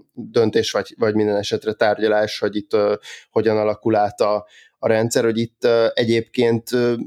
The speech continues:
mire lehet számítani, ö, ön szerint? Most a, a, ugye itt a piac az nagyon erős kockázatokat áraz, de hogy mit áraznak egyébként pontosan, tehát azt, hogy mondjuk a, megint itt az a kérdés, hogy akkor a cégeknek, ö, nem marad áram, vagy a lakosságnak,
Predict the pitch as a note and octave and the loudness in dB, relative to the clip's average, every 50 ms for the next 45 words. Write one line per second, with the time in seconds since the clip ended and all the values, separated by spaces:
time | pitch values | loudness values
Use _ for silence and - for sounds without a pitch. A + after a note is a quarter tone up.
0 | - - - - - G#2 B2 A#2+ B2+ C#3 C#3 A#2+ G#2+ G#2+ A2 A2 G#2+ G#2+ A2+ A2 | -10 -10 -12 -8 -4 -2 0 2 2 4 4 2 2 2 2 0 0 0 -2 -2
1 | - - A2+ G#2 G#2 A2 A2 A2 - - G#2+ G#2+ A2 A2 A2 A2 A2+ - - A#2+ | -2 -2 -2 0 0 0 -2 -2 -2 -2 0 0 0 0 0 -2 -4 -2 -2 -2
2 | A2+ G#2 - A#2 A2+ A2+ G#2+ - - A2+ G#2 G#2+ G#2+ G#2+ G#2+ - - - - B2 | 0 0 2 0 0 0 -2 0 -2 -2 0 0 0 -2 -2 -4 -8 -6 -2 -2
3 | A2+ - - - B2+ A2+ A2+ A2+ A2+ A2+ A2+ - - B2 A#2 A2+ A2 - - - | -2 -2 0 0 0 2 2 2 2 0 -2 -2 -2 -2 0 0 -2 -4 -4 -4
4 | B2 A2 A2 A2+ A2 A2 - A#2+ G#2+ - B2 A2+ A2 - - A2+ A2 A#2+ A#2+ A#2 | 0 2 2 2 2 0 0 -2 0 2 2 2 2 0 -6 -4 0 0 2 2
5 | A2 A2+ A2+ G#2+ A2+ A2 - - A#2+ A2+ - - - G#2+ G#2+ G#2 G#2 G2+ - A2+ | 2 2 2 2 0 0 0 -2 -2 -2 -2 -2 -2 0 0 0 -2 -2 -2 -2
6 | - A#2 A2 - - B2 A2 G#2+ A2 A2+ A#2 A#2+ B2 A#2+ - B2 A2 A2+ A2 A2+ | 0 0 -2 -2 0 0 2 2 2 2 2 2 0 0 0 0 2 2 4 4
7 | B2 B2 B2 _ - - - - - A#2 G#2+ G#2+ G#2 G#2+ G#2+ G#2 A2+ A2+ G#2+ - | 2 2 0 _ -10 -16 -10 -2 0 2 2 2 2 2 2 2 0 -2 0 0
8 | A2+ G#2+ A2 A2 - _ - A#2 A2+ A2 A2 G#2+ G#2 - _ _ - - - - | 0 2 0 0 -2 _ -2 -2 0 0 0 -2 -4 -6 _ _ -20 -20 -20 -20
9 | _ _ - A#2+ A2+ A2 G#2+ - A2 - - A2+ G#2+ G#2 A2+ G#2+ G#2 A#2 A#2 A#2 | _ _ -2 0 0 2 2 0 -2 0 0 -2 -2 0 -2 0 0 0 0 0
10 | A2+ - - - A#2 A2 A2+ A2 A2 A2 G#2+ - G#2+ G#2 G#2+ G#2+ G#2 G#2+ G#2+ - | -2 -4 -2 -2 0 0 2 2 0 0 0 0 0 2 2 2 0 0 -2 -4
11 | - _ - - B2 A#2 G#2+ G#2+ A2 A2 G#2+ - - A2+ G#2+ G#2+ - - A2+ G#2 | -8 _ -4 0 0 0 2 0 0 0 0 0 -2 0 0 0 0 0 0 0
12 | G#2 A2 A2+ G#2+ - A2 G#2+ G#2 - - A2+ G#2+ - - - A#2 A2 A#2 A#2 A2+ | 2 0 0 0 0 -2 -2 -2 0 0 -2 0 0 0 0 2 2 2 0 0
13 | - A#2+ A2+ A2 A2 - A#2 A2+ A2+ A2+ A2+ A#2 - - - A#2 A2+ A2 A2 A2 | 0 0 0 0 -2 -2 0 0 2 2 0 0 0 0 0 0 0 0 0 0
14 | A2+ A2 G#2+ A2 A2 G#2+ A2 A2 G#2+ G#2 G2+ - - - - A2 A2 - A2+ A2+ | 0 0 0 2 2 2 0 0 -2 -4 -4 -4 -2 0 0 0 0 0 0 -2
15 | A2+ - A#2 A2+ - - - A2+ G#2+ A2 A2 A2 A2 A2 _ | 0 -2 -2 -2 -2 -2 -2 0 0 0 0 -2 -2 -4 _